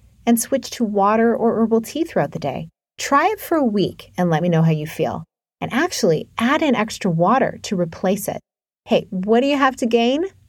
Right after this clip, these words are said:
Lovely, indulgent rest. Your body is designed to thrive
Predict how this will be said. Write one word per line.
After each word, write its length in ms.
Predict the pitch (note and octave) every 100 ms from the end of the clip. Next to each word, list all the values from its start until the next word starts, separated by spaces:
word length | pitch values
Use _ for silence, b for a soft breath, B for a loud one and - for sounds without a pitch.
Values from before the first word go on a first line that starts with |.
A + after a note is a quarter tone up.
| _
Lovely, 840 | - G3 G#3+ A3 B3 A#3+ B3 B3+ - _
indulgent 760 | F#3 E3+ E3 F#3 G3+ G3+ G#3 -
rest. 680 | - C#3 C#3+ C3+ - - - - _ _ _
Your 120 | A#3
body 480 | F#3 G#3+ A#3 C#4+ C#4+
is 100 | A#3
designed 460 | A3 F#3+ F#3 F#3
to 80 | A3+
thrive 560 | A3+ - A#3+ D4 D3